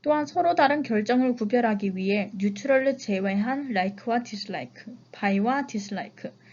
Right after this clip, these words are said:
바이와 like의 분류 정확도를 산출하였습니다. 바이와 디스클-, 디슬라이크를 구별할 때에 가장 높은 정확도를 보였으며,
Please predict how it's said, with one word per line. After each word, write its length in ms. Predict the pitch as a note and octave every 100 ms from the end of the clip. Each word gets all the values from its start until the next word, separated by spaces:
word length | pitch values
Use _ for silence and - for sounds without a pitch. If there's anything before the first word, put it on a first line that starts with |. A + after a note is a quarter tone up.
| - - -
바이와 440 | - G#3+ A#3 C4+
like의 560 | A#3+ F#3+ G#3+ - C4+ B3+
분류 260 | A3 A#3
정확도를 680 | A3 G3+ G#3 - G3 F#3+ G3+
산출하였습니다. 1080 | G#3+ C4 B3 C4 B3 B3+ - D#3+ E3 D#3+ D#3+ _ _ _ _ _ - - - - - - -
바이와 440 | - B3+ C#4+ D4+
디스클-, 540 | - A#3+ - - C4 - -
디슬라이크를 760 | A#3 G#3+ C#4 B3 B3 B3 B3
구별할 600 | B3 G3+ A#3 A#3+ C4 B3
때에 360 | - F#3+ A3 G3+
가장 320 | - - B3+
높은 300 | A3 G3+ B3+
정확도를 560 | A#3+ F#3+ G#3 G#3 G#3 G3+
보였으며, 680 | G#3 F#3+ G3+ F#3 F3+ G#3